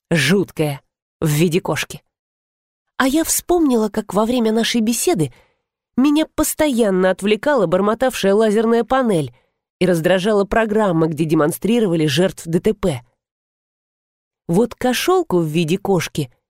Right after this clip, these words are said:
я не заметила. Увидела руку с красным лаком на ногтях и сосредоточилась на ней. "Можешь объяснить, почему тело на дороге валялось?" не утихала Елена.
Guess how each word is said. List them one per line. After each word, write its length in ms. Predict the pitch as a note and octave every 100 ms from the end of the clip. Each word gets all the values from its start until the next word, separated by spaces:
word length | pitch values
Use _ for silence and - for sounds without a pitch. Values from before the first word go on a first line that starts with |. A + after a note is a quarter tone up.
| _
я 180 | D3 F#3+
не 140 | A#3+
заметила. 680 | B3+ D#4+ A3+ E3 - E3+ F3 _ _ _ _ _ _ _ -
Увидела 580 | A3+ A3+ C4 A#3 B3+ C4
руку 340 | D4 A#3+ E3
с 80 | -
красным 480 | G#3 G#3+ - F#3+ G#3
лаком 380 | A3 E3+ E3
на 80 | F3
ногтях 560 | F3+ F3+ - F3 C#3 - _ _ _ _ -
и 80 |
сосредоточилась 960 | F#3 G3 A3 F#3+ G#3 C4 C4 A3 G3+ -
на 160 | G#3
ней. 500 | G#3+ G3+ E3+ C3+ - _ _ _ _ _ _ _ _ _ _ _ _ _
"Можешь 380 | C4+ G#4 C#4+ -
объяснить, 560 | F#3 A3 A#3+ A#3 D3+ -
почему 400 | - - A#3+ A3
тело 320 | - F4+ A#3
на 160 | F#3
дороге 400 | F#3+ C#4+ C#4 C3+
валялось?" 580 | C3+ F#3 F#3 C3 B2 - - _ _ F#3
не 100 | G3
утихала 460 | G3 A#3 G3+ E3
Елена. 520 | E3 A3 G3+ C3 B2